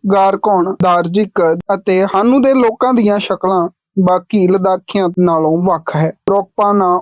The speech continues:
ਉਹਨਾਂ ਨੂੰ ਲੱਦਾਖ ਦੇ ਬਾਕੀ ਆਬਾਦੀ ਤੋਂ ਮਿਲਿਆ ਸੀ। ਸਥਾਨਕ ਭਾਸ਼ਾ 'ਚ ਇਸ ਦਾ ਮਤਲਬ ਭਮੱਕੜ ਹੈ। ਬੋਧੀ ਹੋਣ ਦੇ ਬਾਵਜੂਦ ਬਰੋਕਪਾ ਦੇਵੀ ਦੇਵਤਿਆਂ ਤੇ ਯਕੀਨ ਰੱਖਦੇ ਹਨ।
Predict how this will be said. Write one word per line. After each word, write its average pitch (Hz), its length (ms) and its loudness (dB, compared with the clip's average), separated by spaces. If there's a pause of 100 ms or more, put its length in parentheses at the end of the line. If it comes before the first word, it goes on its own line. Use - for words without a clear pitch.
ਉਹਨਾਂ 208 320 0
ਨੂੰ 185 340 2
ਲੱਦਾਖ 190 520 0
ਦੇ 180 180 2
ਬਾਕੀ 180 480 -2 (260)
ਆਬਾਦੀ 180 400 0
ਤੋਂ 175 220 0
ਮਿਲਿਆ 160 340 2
ਸੀ। 160 260 0
ਸਥਾਨਕ 226 680 -4
ਭਾਸ਼ਾ 226 360 0
'ਚ 226 260 0 (100)
ਇਸ 202 200 0
ਦਾ 190 140 0
ਮਤਲਬ 175 460 0 (480)
ਭਮੱਕੜ 170 540 0
ਹੈ। 135 60 -4 (160)
ਬੋਧੀ 202 340 2
ਹੋਣ 190 280 2
ਦੇ 190 120 2
ਬਾਵਜੂਦ 175 540 0
ਬਰੋਕਪਾ 190 540 -2
ਦੇਵੀ 190 340 2
ਦੇਵਤਿਆਂ 185 560 2
ਤੇ 175 220 2
ਯਕੀਨ 196 600 2
ਰੱਖਦੇ 160 340 0
ਹਨ। 156 220 2